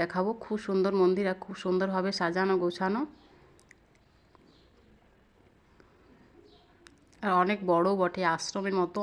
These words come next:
অনেকজন থাকে এখানে। আর এটা হচ্ছে বারোই রোড। এখন বাজে দুপুর, উম, দুপুর বারোটার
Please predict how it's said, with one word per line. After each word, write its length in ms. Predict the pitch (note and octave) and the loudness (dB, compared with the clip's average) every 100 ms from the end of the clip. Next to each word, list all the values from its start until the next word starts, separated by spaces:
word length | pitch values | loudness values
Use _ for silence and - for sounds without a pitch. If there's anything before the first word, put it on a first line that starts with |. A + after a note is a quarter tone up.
| F#3+ | 0
অনেকজন 300 | F#3 F#3 G3 - | 0 0 -4 -4
থাকে 240 | E3 - E3 | -4 -4 -6
এখানে। 260 | - F3+ C#4+ - - - - - - - - _ G#3 | -4 -4 -4 -10 -20 -20 -20 -20 -20 -20 -20 _ -4
আর 80 | F3+ | -2
এটা 140 | F3 F#3 | 0 0
হচ্ছে 180 | F3+ F3 A#3+ | 0 -2 0
বারোই 300 | F3 D#3 D3+ D3 | 4 4 2 -2
রোড। 180 | C#3 - - - - _ _ _ _ _ _ _ - - - _ F#4+ - - _ _ _ _ - - - _ _ _ _ _ _ _ _ _ _ - | -6 -10 -16 -20 -20 _ _ _ _ _ _ _ -20 -20 -20 _ -20 -20 -20 _ _ _ _ -20 -20 -20 _ _ _ _ _ _ _ _ _ _ -8
এখন 180 | E3+ F#3+ F#3+ | -4 -2 0
বাজে 200 | F3+ E3+ F3+ | 0 -2 -2
দুপুর, 260 | F3 - F#3+ - - | -2 -4 -14 -14 -10
উম, 180 | F#3+ G#3 A#3 | -6 -4 -6
দুপুর 260 | A#3 - - A#3+ F#3+ | -8 -10 -6 2 6
বারোটার 340 | E3+ F#3 G#3 | 6 4 0